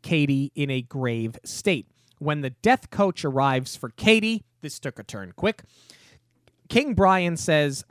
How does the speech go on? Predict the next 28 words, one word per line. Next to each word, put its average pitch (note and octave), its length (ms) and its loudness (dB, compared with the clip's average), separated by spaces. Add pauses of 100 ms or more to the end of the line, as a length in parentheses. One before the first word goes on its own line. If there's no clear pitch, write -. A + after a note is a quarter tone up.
that C#3+ 340 2
he C#3 160 -10
can't G3+ 540 0
send D#3+ 400 2
it D3 200 4
away. B2+ 600 2 (1080)
So B2 200 -8
Darby F#3 420 4
wishes F3+ 380 0
himself D#3 500 0
into C#3+ 240 -6
Katie's D#3+ 460 -8
place A#2+ 480 -4 (300)
to F3 120 2
save A#2+ 360 -4
her C#3 120 -2
life. C#3 400 -2 (360)
King A#3 200 0
Brian F3 400 2
promises D3+ 540 0
to C3 100 -8
keep C#3 220 -6
an C#3 80 -2
eye C3+ 160 -2
on B2+ 140 -4
Katie B2+ 340 -2
and A2+ 100 -10
Michael, D#3+ 440 2